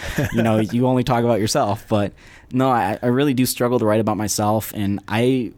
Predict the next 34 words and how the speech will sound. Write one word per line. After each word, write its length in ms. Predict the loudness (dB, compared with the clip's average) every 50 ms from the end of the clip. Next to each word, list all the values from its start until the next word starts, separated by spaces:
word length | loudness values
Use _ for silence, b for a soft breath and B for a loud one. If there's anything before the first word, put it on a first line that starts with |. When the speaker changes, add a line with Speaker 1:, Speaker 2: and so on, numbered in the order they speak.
| -6 -4
Speaker 1:
I 100 | -2 0
go 120 | 2 2
out 140 | 2 4 4
with 100 | 2 2
a 40 | 2
lot 200 | 2 2 2 2
of 60 | 2
athletes. 520 | 2 0 0 -2 -4 -6 -10 -8 -6 -4
I'm 140 | -2 -2 0
around 300 | 0 2 2 2 2 2
athletes 420 | 2 2 2 0 -2 -4 -6 -4 -4
all 100 | -4 -4
the 80 | -6
time. 420 | -6 -6 -6 -6 -6 -6 -6 -8 -8
And 320 | -6 -4 -2 -2 -2 -4 b b b b b b b b b b _
it's 220 | -4 -4 -2 -4 -2
really 340 | 2 4 4 6 6 4
hard 480 | 4 2 0 0 4 4 6 4 4 2
for 140 | 0 2 2
me 280 | 4 4 2 2 0 -2
to 180 | -2 -2 -2
feel 440 | -2 0 2 2 4 4 4 2 0
comfortable 580 | 0 -2 -2 -2 -2 -2 -2 -2 0 0 0 -2
talking 460 | -2 -2 0 0 0 0 -2 -4 -4
about 220 | -2 -4 -4 -6
the 60 | -6 -4
things 300 | -2 -2 0 0 0 0
I 80 | 0
know 260 | 0 2 2 2 0
around 400 | 0 0 0 0 -2 -2 -2 -4 -4 -4
those 160 | -2 0 4
athletes. 600 | 4 4 4 2 0 -2 -6 -8 -6 -6 -6 -4 -2
And, 320 | 0 0 0 0 -2 -4 B B B B B B B B B B B 2
uh, 360 | 4 4 6 4 4 2